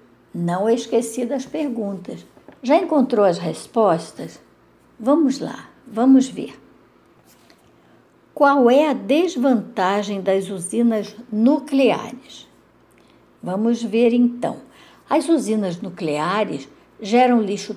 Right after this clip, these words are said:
tóxico e que precisa ser bem armazenado. Elas também despejam água quente no mar,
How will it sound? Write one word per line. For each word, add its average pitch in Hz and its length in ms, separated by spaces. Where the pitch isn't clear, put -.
tóxico 175 680
e 240 120
que 269 100
precisa 269 540
ser 269 280
bem 220 440
armazenado. 233 1000
Elas 196 340
também 196 460
despejam 185 760
água 185 320
quente 175 480
no 196 160
mar, 151 500